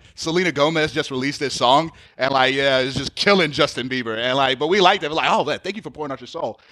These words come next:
And so God <laughs> literally is using one of the deepest, darkest moments of David's life to lead us. Thank you, Lord. Uh, verse one, it reads like this, Have mercy on me,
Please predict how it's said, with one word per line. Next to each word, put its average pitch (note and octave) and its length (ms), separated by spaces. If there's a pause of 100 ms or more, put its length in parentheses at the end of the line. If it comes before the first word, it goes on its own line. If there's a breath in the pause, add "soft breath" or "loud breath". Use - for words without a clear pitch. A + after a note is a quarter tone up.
(120 soft breath)
And - 100
so C#3 220
God C3+ 640 (180 soft breath)
<laughs> - 180
literally E3 720
is C#3 240
using F3+ 280
one E3+ 100
of E3+ 60
the E3 80
deepest, B3 540
darkest F3 380
moments C#3+ 600 (300 soft breath)
of C3 220
David's F#3 380
life C3+ 640 (420 soft breath)
to C#3+ 120
lead C#3+ 420 (160)
us. A2 420
Thank C#3+ 280
you, F#2 300
Lord. G#2 440
Uh, G#2 280 (340)
verse D#3+ 240
one, D3+ 220
it - 20
reads C#3+ 180
like C3+ 140
this, B2 180
Have D3+ 220
mercy C#3 420
on A2 220
me, F#2+ 240